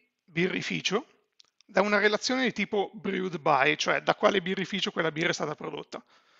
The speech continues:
Eh, qui notiamo bene la questione delle hash art. Eh, la pare-, le parentesi tonde indicano i nodi che abbiamo visto essere dei pallini, abbiamo le freccine che indicano la direzione della relazione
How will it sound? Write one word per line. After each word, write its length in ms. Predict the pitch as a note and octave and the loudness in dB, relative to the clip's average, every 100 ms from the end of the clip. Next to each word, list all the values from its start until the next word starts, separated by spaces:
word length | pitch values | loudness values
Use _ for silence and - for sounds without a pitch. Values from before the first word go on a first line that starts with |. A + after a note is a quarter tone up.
| _ _ _ _ _ | _ _ _ _ _
Eh, 240 | G3+ F#3+ F#3 | -4 -4 0
qui 160 | C#4 | 0
notiamo 400 | D4 B3 G#3+ F#3+ | 2 4 4 2
bene 220 | F#3+ G#3+ A#3 | 2 2 2
la 100 | - | 0
questione 320 | - G3 F#3+ | -2 -4 -2
delle 180 | E3+ E3 | 2 2
hash 240 | D#3 - | 2 0
art. 600 | E3 C#3 C#3+ - - - | 2 0 -2 -4 -6 -6
Eh, 460 | - D#3+ D#3 C#3+ C#3+ _ _ _ _ _ _ _ _ _ | -4 -4 -2 -6 -10 _ _ _ _ _ _ _ _ _
la 120 | G#3 | -2
pare-, 220 | A#3 A3 A3+ | 0 0 -2
le 80 | |
parentesi 420 | F#3 A3+ A#3+ G#3+ - | -2 0 0 0 0
tonde 600 | A3+ A#3 A#3 B3 D4 - | -2 0 0 0 0 -4
indicano 440 | A3 G3 F#3 F3+ E3+ | -8 -6 -2 -2 -2
i 60 | |
nodi 360 | E3+ D#3 D3 E3 | -4 -4 -4 -2
che 100 | E3 | -2
abbiamo 180 | D#3 D3+ | -4 -4
visto 280 | D#3 - | -6 -6
essere 240 | - - E3+ | -6 -4 -4
dei 140 | D#3+ | -4
pallini, 500 | - G3 F#3 G#3 D4 - _ _ _ _ _ _ | -2 -4 -2 -4 -6 -12 _ _ _ _ _ _
abbiamo 300 | - F3+ F3+ | 2 2 2
le 100 | F3 | -2
freccine 580 | G3+ F#3+ - G#3+ A3+ A#3 | -4 -2 0 2 0 0
che 80 | F3+ | -2
indicano 400 | F#3 F3 F3+ D#3+ | -6 -6 -4 -2
la 100 | D#3+ | 0
direzione 560 | E3 F3+ - G#3+ G#3+ | 0 -2 -2 -2 0
della 200 | E3+ D#3+ | 0 0
relazione 800 | D#3 D#3 D#3 - E3 D#3+ A#3+ - | 2 0 -2 -2 -2 -2 -4 -8